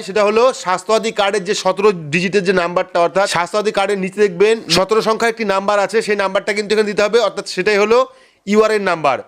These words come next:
তো সেই ইউআরএন নাম্বার লিখে দেবেন। লিখে দেওয়ার পর এই যে নিচের যে, অ, ফর্মটা, এটাই কিন্তু আপনাদের মূলত ফিল আপ করতে হবে। তো এখানে ফিল আপ করার বিষয়টা কী আছে, আপনার বাড়ির যে সদস্যর নাম এখনও পর্যন্ত স্বাস্থ্যসাথী কার্ডে ওঠেনি বা নতুন কোনো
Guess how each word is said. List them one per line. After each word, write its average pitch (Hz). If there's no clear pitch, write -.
তো -
সেই 233
ইউআরএন 220
নাম্বার 220
লিখে 214
দেবেন। 226
লিখে 214
দেওয়ার 214
পর 190
এই 196
যে 220
নিচের 208
যে, 220
অ, -
ফর্মটা, 196
এটাই 226
কিন্তু 220
আপনাদের 226
মূলত 208
ফিল 208
আপ -
করতে 214
হবে। 180
তো -
এখানে 220
ফিল 208
আপ 214
করার 220
বিষয়টা 208
কী 214
আছে, 196
আপনার 220
বাড়ির 190
যে 196
সদস্যর 214
নাম 143
এখনও 226
পর্যন্ত 220
স্বাস্থ্যসাথী 190
কার্ডে 202
ওঠেনি 196
বা 190
নতুন 208
কোনো 226